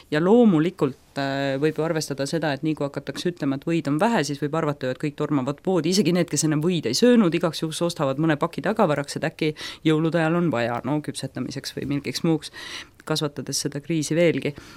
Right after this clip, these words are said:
Ja see diskussioon tegelikult on nagu pigem see, et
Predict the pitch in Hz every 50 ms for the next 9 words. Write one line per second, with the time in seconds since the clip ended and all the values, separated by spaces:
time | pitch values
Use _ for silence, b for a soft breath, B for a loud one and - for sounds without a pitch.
0 | B - - 175 175 185 180 220 180 - - - 220 - - 269 285 277 233 170
1 | 156 160 156 151 - 165 156 - 165 165 160 156 170 180 240 269 - 190 147 147
2 | - 165 156 143 143 139